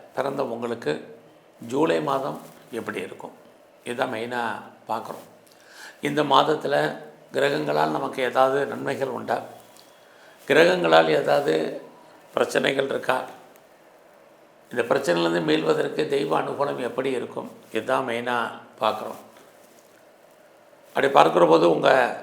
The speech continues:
ராசியில ராகு பகவான் இருக்காரு. அதே சமயத்துல உங்க கும்பராசியை குரு பகவானும் பார்க்குறார்.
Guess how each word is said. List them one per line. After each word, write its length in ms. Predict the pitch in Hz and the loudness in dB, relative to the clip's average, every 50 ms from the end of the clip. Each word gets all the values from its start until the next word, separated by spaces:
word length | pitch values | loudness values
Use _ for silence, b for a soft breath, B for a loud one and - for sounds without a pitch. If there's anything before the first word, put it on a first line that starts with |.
| - - - - - - | -14 -18 -20 -20 -14 -2
ராசியில 480 | - 131 139 143 - - 160 151 147 143 | 2 4 4 4 2 0 0 0 2 2
ராகு 440 | 139 135 139 143 139 147 160 151 - | 4 4 4 4 2 0 -2 -2 -2
பகவான் 520 | 135 135 131 139 139 135 135 135 135 - - - - | -4 -4 -2 0 0 0 -2 -2 -6 -12 -14 -8 -6
இருக்காரு. 460 | 120 127 135 - - 135 127 139 151 - - - - - - - - - - - _ _ _ _ - - - _ _ - - - _ - - _ _ - - - - | -4 -4 0 2 4 4 4 2 -2 -6 -10 -16 -20 -20 -20 -20 -20 -20 -20 -20 _ _ _ _ -20 -20 -20 _ _ -20 -20 -20 _ -20 -20 _ _ -20 -20 -2 2
அதே 240 | - 131 - - 196 | 2 4 4 4 4
சமயத்துல 320 | 185 185 180 170 151 170 | 4 2 0 -2 2 6
உங்க 340 | 170 170 143 139 139 139 151 | 6 6 6 4 2 2 2
கும்பராசியை 580 | 156 165 165 165 151 143 - - 156 151 156 - | 4 4 4 4 4 2 0 0 0 -2 0 0
குரு 160 | 135 156 180 | 0 0 2
பகவானும் 500 | 180 170 156 139 143 143 139 139 143 147 - - | 4 4 2 2 0 -2 -4 -4 -8 -6 -2 -2
பார்க்குறார். 380 | 117 113 - - 98 87 - | -2 -2 -2 -6 -8 -8 -10